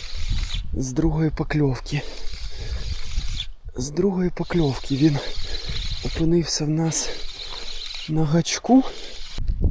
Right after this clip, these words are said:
О, який гарний. Трьошечка. Такий під три, друзі. Оба! Дивіться, який красень зранку.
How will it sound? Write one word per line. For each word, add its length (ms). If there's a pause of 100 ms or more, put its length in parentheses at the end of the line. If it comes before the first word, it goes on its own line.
(100)
О, 180
який 240
гарний. 420 (1900)
Трьошечка. 680 (1600)
Такий 300 (760)
під 140 (180)
три, 200
друзі. 440 (680)
Оба! 440 (1080)
Дивіться, 440
який 220
красень 480
зранку. 520